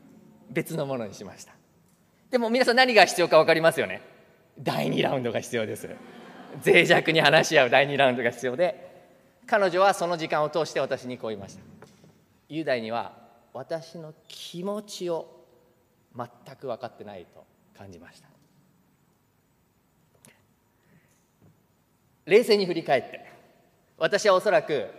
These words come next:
痛いところを突かれて、ものすごくディフェンシブになりました。防御的になりました。そして、理解してもらってない、責められていると感じたことからの苛立ち、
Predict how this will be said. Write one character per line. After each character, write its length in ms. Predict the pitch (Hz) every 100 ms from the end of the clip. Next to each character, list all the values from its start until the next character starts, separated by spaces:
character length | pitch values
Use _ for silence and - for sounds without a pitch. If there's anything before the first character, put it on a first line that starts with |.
| - _ _ _ _ _ -
痛 320 | 175 - 240
い 120 | 190
と 120 | 143
こ 140 | 113 104
ろ 60 | 98
を 40 |
突 120 | -
か 100 | 113
れ 100 | 98
て、 120 | - - _ _ _ _ _ _ _ _ _ _ _ _ _
も 160 | 135 156
の 120 | 190
す 180 | 190 190
ご 100 | 180
く 140 | 139
デ 120 | 104 120
ィ 20 |
フ 80 | 143
ェ 60 |
ン 20 | 135
シ 120 | 101
ブ 100 | 82
に 40 |
な 60 | 76
り 100 | 78
ま 120 | _
し 80 | -
た。 80 | _ _ _
防 200 | - 123 123
御 80 |
的 220 | 117 117 98
に 80 |
な 100 | 87
り 80 | 85
ま 100 | 92
し 80 | _
た。 40 | _ _ _ _ _ _ _ _ _ _ _ _ _
そ 100 | 196
し 40 | 185
て、 120 | 180
理 140 | 240
解 200 | 247 185
し 160 | - -
て 340 | 180 180 -
も 80 | 156
ら 80 | 175
っ 120 | 175
て 100 | 170
な 120 | 160
い、 80 | 110 - - - -
責 220 | - 196
め 140 | 247
ら 120 | 247
れ 140 | 240 220
て 120 | 180
い 40 |
る 80 | 156
と 100 | 123
感 240 | - 165 160
じ 80 |
た 120 | 170 156
こ 100 | 165
と 100 | 175
か 100 | 131
ら 100 | 127
の 280 | 120 - - - _ -
苛 240 | 156 185
立 320 | 190 -
ち、 0 | -